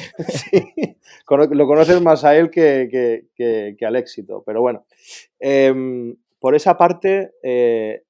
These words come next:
es difícil, pero es apasionante. O sea, emprender te da una libertad de vida, eh, una libertad de pensar y, y, y de crear, eh, y, y además al final,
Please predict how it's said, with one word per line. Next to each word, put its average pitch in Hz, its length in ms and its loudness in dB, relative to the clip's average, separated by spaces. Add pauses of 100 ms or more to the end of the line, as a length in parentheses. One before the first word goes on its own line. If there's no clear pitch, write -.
(200)
es 127 160 -8
difícil, 156 600 -4
pero 120 440 -4 (380)
es 120 120 -12
apasionante. 113 760 -8 (220)
O - 40 -20
sea, 117 320 -10
emprender 120 580 -8
te 135 100 -6
da 131 140 0
una 127 160 -6
libertad 123 680 0 (580)
de 120 160 -2
vida, 127 640 -2
eh, 117 280 -4
una 123 200 -8
libertad 123 440 -4
de 120 160 -4
pensar 117 600 -6
y, 117 360 -10
y, 110 440 -14
y - 20 -10
de 107 140 -10
crear, 127 500 -2 (280)
eh, 104 580 -8
y, 113 240 -12
y 117 40 -8
además 120 340 -8
al 123 100 -4
final, 131 380 -8